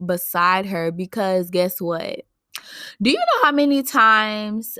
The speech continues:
us as human beings have done things that we know we knew better?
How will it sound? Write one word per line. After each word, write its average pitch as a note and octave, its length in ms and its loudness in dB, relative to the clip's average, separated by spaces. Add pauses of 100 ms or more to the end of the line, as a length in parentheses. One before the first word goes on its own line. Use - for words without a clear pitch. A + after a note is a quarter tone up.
us A3 300 -2
as G#3 260 -6
human G#3 460 -4
beings F#3+ 460 -8
have F3+ 280 -4
done E3+ 280 -2
things F#3+ 540 -4
that D#3+ 460 2
we F3 420 -2
know F#3 680 4 (1400)
we G3+ 260 0
knew G#3+ 200 2
better? G#3+ 420 0